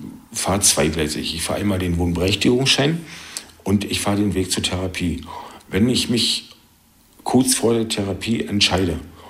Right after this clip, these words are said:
die Therapie nicht antreten zu wollen, dann trete ich sie nicht an. Wenn ich mich aber entscheide, die Therapie anzutreten, dann mache ich das. Man muss verstehen, dass, dass die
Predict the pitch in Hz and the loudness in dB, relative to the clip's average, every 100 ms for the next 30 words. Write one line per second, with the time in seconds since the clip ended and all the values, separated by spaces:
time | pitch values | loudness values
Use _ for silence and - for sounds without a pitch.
0 | - - - 95 92 101 92 107 107 143 | -20 -20 -10 -2 2 2 2 4 6 4
1 | - - 117 110 107 - 104 101 101 98 | 2 -2 -2 -2 -4 -2 -2 0 0 0
2 | - 101 98 - 101 98 - 85 76 - | -2 -2 -2 0 0 0 -2 -4 -4 -8
3 | - - - - 101 143 143 127 127 110 | -16 -20 -8 2 4 4 2 -2 -2 0
4 | 131 - 110 113 113 - - 92 85 98 | -2 0 2 2 0 -2 -2 -2 -2 -2
5 | - - - 117 - 110 - - - - | -2 -2 -6 -4 -4 -2 -4 -6 -12 -16
6 | - - - - - - - - 98 101 | -18 -20 -20 -20 -20 -20 -20 -2 4 4
7 | 78 73 - - - - - - - - | 2 -4 -6 -8 -10 -12 -10 -10 -14 -12
8 | - 92 98 107 120 117 - 107 120 135 | 0 4 8 8 6 6 6 6 6 6
9 | 117 110 - 107 101 - 110 104 - | 2 -2 -6 -4 -4 2 2 2 -2